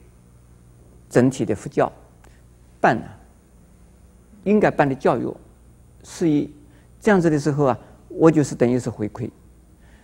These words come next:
就是从这一边得到的，从这一边付出去，这也是叫做回馈，互通有无。所以报佛恩如何报？广度众生就是报佛恩。报父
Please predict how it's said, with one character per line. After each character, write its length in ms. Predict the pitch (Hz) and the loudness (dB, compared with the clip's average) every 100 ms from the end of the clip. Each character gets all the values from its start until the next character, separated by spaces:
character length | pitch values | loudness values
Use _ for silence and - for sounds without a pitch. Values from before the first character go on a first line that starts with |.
| _ _ _ - | _ _ _ -4
就 120 | 175 | -2
是 180 | 175 160 - - _ - | 0 -2 -4 -20 _ -10
从 180 | - 196 | 0 0
这 140 | - 233 | 6 6
一 160 | 202 | 6
边 180 | 196 175 | 4 2
得 140 | 175 | 2
到 200 | 175 175 139 | 4 4 4
的， 140 | 127 - - - - - | 0 -4 -18 -20 -20 -14
从 200 | - 170 | -6 -4
这 160 | - 208 | 6 6
一 100 | 170 | 8
边 180 | 170 151 | 4 2
付 180 | 214 | -2
出 100 | 185 | -2
去， 280 | 170 202 190 - _ - - - - - _ | -2 -4 -6 -8 _ -20 -20 -20 -20 -20 _
这 240 | - 185 139 - - - - | 4 6 6 -2 -20 -20 -6
也 280 | 135 127 165 | 4 4 4
是 280 | 214 208 - | 0 0 0
叫 140 | 139 120 | 0 0
做 100 | 107 | -2
回 220 | 107 90 | -6 -10
馈， 200 | - 98 - - - - _ | -10 -14 -16 -20 -20 -20 _
互 320 | - - 240 | -12 0 0
通 220 | 180 175 - | 2 -2 0
有 160 | 131 104 | 2 2
无。 280 | 104 127 - - - - - | 0 -6 -8 -20 -20 -20 -2
所 160 | - | 4
以 60 | 180 | 4
报 380 | 180 - 208 135 | 4 2 4 4
佛 320 | - 175 185 - | 0 0 4 4
恩 200 | 190 190 - | 4 2 -10
如 220 | 147 151 175 | -4 -2 -2
何 120 | 151 | -2
报？ 360 | - 160 - - - - - | -2 -4 -4 -20 -20 -2 4
广 180 | 151 | 6
度 140 | 147 180 | 6 2
众 180 | 180 156 | 0 -2
生 220 | 156 151 | -4 -4
就 120 | 143 | -4
是 120 | 127 | -4
报 160 | - 113 | -2 -4
佛 200 | - 95 | -4 -8
恩。 140 | 101 - - - - - - - - - | -10 -14 -20 -20 -20 -20 -20 -20 -8 4
报 140 | 202 | 4
父 320 | 175 220 208 | 6 0 -2